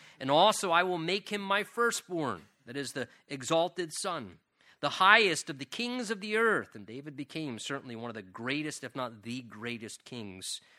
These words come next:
in Israel. "And my mercy I will keep for him forever, and my covenant shall stand firm with him. His seed also I will make to endure forever,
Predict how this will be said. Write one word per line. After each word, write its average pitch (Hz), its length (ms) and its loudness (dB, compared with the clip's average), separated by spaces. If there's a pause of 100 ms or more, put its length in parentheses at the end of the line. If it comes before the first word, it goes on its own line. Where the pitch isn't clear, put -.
(420)
in 120 160 -10
Israel. 117 640 -12 (360)
"And 165 200 -2
my 170 180 12
mercy 226 580 2
I 147 180 0
will 135 180 -4
keep 214 420 -6 (460)
for 139 180 -4
him 185 340 2
forever, 170 540 2
and 170 80 2
my 139 160 2
covenant 190 480 -4
shall 139 200 0
stand 147 460 -4 (160)
firm 208 420 0
with 190 260 -6
him. 180 440 -4 (220)
His 208 340 2
seed 214 440 -4
also 196 560 0
I 151 180 0
will 151 180 -4
make 165 360 -2
to 151 120 -6
endure 143 460 -4
forever, 135 720 -4